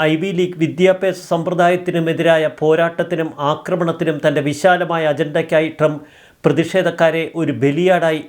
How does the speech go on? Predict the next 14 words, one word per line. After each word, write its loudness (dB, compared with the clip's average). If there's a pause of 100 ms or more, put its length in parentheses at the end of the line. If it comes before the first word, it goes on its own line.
(100)
ഉപയോഗിക്കുകയാണ് 0 (200)
എന്ന് 0 (120)
ഖലീൽ 2 (280)
ആദ്യഘട്ടത്തിൽ -2
പ്രതികരിച്ചിരുന്നു. 0 (400)
പറഞ്ഞാൽ 4 (100)
പറഞ്ഞത് 2
ചെയ്യുമെന്ന് 2 (200)
ഒരിക്കൽ 2
കൂടി 2
തെളിയിച്ചിരിക്കുകയാണ് 0
ഡൊണാൾഡ് 0
ട്രംപ്. 0 (680)
അനധികൃത 2